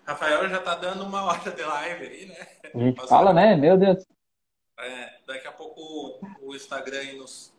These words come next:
Speaker 1: nos corta. E deixar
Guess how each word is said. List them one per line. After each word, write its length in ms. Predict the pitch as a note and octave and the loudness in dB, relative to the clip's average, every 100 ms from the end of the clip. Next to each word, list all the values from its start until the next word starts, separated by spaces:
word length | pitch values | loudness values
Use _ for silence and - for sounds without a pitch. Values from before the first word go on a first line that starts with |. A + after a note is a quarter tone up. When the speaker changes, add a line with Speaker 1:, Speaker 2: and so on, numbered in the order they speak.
| _ | _
Speaker 1:
nos 180 | B2+ - | -20 -10
corta. 560 | B2+ C#3+ - B2 - - - - _ | -2 0 -2 -8 -12 -20 -20 -20 _
E 600 | D3 D#3+ F#3 A3 G#3 - _ _ _ _ _ _ _ _ | -12 -4 -2 -2 -6 -12 _ _ _ _ _ _ _ _
deixar 440 | E3+ F3 F3 F3 | -4 -2 -2 -2